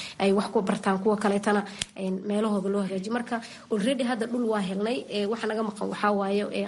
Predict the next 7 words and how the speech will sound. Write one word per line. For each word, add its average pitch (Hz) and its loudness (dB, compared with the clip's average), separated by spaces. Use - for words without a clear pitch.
qaaraanka 208 0
iyo 202 2
lacagihii 208 0
contribution-ka 208 -2
inay 202 2
suurto 202 -4
gasho 220 0